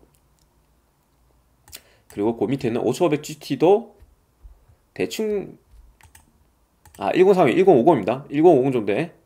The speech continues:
내장 그래픽 가지고 있고, 그 방금 전에 말씀드린 오천오백 지티도 일공삼공 수준의 내장 그래픽 가지고 있습니다. 그런데 여기 라인업은 굳이 살 이유가 없는 것 같아요.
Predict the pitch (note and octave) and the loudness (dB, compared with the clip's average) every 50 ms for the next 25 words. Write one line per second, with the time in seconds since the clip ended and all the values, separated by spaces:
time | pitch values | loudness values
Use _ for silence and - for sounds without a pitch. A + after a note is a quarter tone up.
0 | _ _ - G#2+ G#2+ A#2 C3+ B2 A#2 - G#2 - G2 - G2+ F#2+ F#2+ - G#2+ A#2+ | _ _ -6 -4 -2 -2 -2 -4 -6 -8 -10 -10 -8 -8 -8 -10 -8 -8 -8 -8
1 | A#2 - _ _ _ _ _ _ _ _ _ _ - _ - G#2 F#2+ F#2+ F#2+ F#2 | -8 -12 _ _ _ _ _ _ _ _ _ _ -20 _ -10 -8 -6 -6 -6 -6
2 | - B2+ D3 D3 C3+ A#2+ G#2+ G2 G2 A#2 A#2 - C3+ B2 A2+ A2 G#2+ D3 F#3 G3 | -4 -4 -4 -2 -2 -4 -4 -2 -4 -4 -4 -4 -6 -6 -4 -4 -2 -2 -4 -4
3 | F#3+ - - C3 C3+ - F3 D#3+ D3+ D3 - - D#3 - - - F3+ E3+ G3 G3+ | -6 -6 -6 -6 -4 -4 -4 -4 -4 -6 -8 -12 -16 -14 -10 -8 0 4 4 4
4 | G3+ - - F#3 F#3 F#3+ F3+ D#3+ - C#3 C3 B2+ A#2 - C#3+ C#3+ A#2 F#2 F#2 A2 | 4 4 2 2 2 2 -2 -2 -4 -4 -6 -6 -6 -6 -6 -6 -6 -6 -6 -6
5 | B2 C3 B2 A2+ A2+ - - - E2+ - G#2+ F#2+ - - - F2 - - - - | -6 -6 -6 -6 -8 -10 -12 -12 -10 -8 -8 -10 -10 -12 -16 -16 -16 -16 -16 -18
6 | - - - _ _ _ _ - A#2 A2+ A2 G2+ F#2+ A#2 D#3 E3 E3 C3 B2+ A2+ | -20 -20 -20 _ _ _ _ -10 -8 -8 -6 -4 -2 -2 -2 -2 0 2 2 2
7 | A#2 A#2+ G#2+ F#2 C3+ B2 - - - _ _ - _ _ _ - A#2+ A#2+ - - | 2 0 0 -2 -2 -4 -4 -8 -14 _ _ -20 _ _ _ -12 -10 -8 -4 0
8 | A#3 A#3+ G3 F#3+ F#3 C#3 G2+ G2+ A2+ G#2 F2 D#2+ - - - - | 0 2 2 2 2 0 0 -2 -6 -8 -10 -12 -14 -16 -16 -18